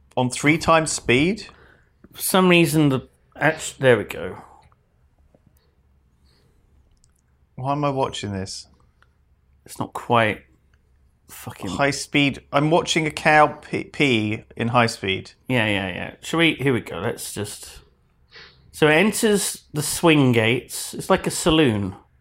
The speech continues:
Speaker 1: Yeah.
Speaker 2: And it stands in the special place,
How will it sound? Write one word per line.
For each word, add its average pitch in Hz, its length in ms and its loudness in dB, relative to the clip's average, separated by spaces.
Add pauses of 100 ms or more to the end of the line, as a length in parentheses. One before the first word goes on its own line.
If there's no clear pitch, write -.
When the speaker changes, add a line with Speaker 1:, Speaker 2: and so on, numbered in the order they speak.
(480)
Speaker 1:
Yeah. 147 360 0
Speaker 2:
And 151 100 0
it - 100 -4
stands 190 480 4
in 180 120 4
the 160 60 2
special 156 420 0
place, 123 760 -4